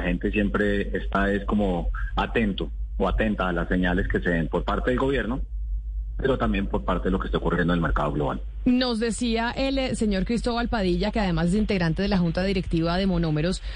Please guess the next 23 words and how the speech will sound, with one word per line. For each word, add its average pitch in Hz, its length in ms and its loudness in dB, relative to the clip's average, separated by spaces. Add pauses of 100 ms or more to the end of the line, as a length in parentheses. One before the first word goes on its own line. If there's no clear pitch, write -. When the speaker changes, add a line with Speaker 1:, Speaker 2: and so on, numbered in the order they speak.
(160)
Speaker 2:
pues 214 180 2
cómo 180 240 0
funcionaba 180 500 2
la 151 80 2
empresa. 190 440 2
La 220 240 0
solución 247 720 0
a 285 180 0
esta, 285 580 0
eh, 269 280 0
incertidumbre 202 840 2 (240)
sobre 240 260 0
los 202 140 0
fertilizantes 190 640 0
y 226 60 0
la 226 100 0
preocupación 175 540 0
que 202 80 -2
existe 226 320 0
dentro 214 260 2
de 202 60 2
los 170 140 2
agricultores 170 600 0